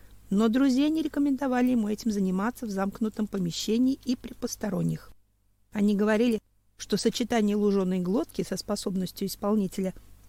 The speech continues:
воспроизводить мелодию с точностью до полутона, не более, на людей непривычных производит, скажем так, странное впечатление. Поэтому Семён демонстрировал своё искусство исключительно в местах отдалённых и малонаселённых.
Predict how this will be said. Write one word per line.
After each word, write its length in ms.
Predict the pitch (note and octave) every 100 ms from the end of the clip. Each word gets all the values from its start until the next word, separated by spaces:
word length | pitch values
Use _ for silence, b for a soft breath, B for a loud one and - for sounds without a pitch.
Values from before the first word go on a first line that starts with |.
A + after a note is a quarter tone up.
| -
воспроизводить 800 | G#3 - A3 G#3 G3+ G3+ G3+ G3+
мелодию 460 | G#3+ G#3+ F3+ F3+
с 60 | -
точностью 540 | G3+ F#3 G3+ F3+ G#3
до 120 | F3+
полутона, 580 | - G3+ A3 - F#3 E3+
не 160 | F3 F3+
более, 380 | G#3+ D#4+ A3 - - _ _ _ _ _
на 140 | G3+ A3
людей 260 | A#3+ C#4+
непривычных 680 | D4+ C4 C4 C#4+ - C#4+ -
производит, 560 | - A#3 G3 A3+ A3+ -
скажем 340 | A3+ G#3+ G#3+
так, 200 | G#3+ -
странное 460 | - G3 F#3 D#3+ D#3+
впечатление. 720 | - - - F3+ E3+ E3 E3+ _ _ _ _ _ -
Поэтому 420 | F#3+ A#3 A3 A3+
Семён 360 | - G3 A3+ C#4+ b b b b -
демонстрировал 760 | A3+ C#4 C4 - D#4 D4 B3
своё 360 | - - G#3 G3
искусство 500 | - - D#4 - A#3+
исключительно 600 | - G#3+ F3+ C#4 - A#3
в 40 |
местах 440 | G#3 F#3 - G#3 F#3
отдалённых 640 | E3 F#3 F#3 B3+ C4+ -
и 40 | F#3
малонаселённых. 1040 | F3 G3+ G#3+ A#3 A3 F#3+ E3+ F3 -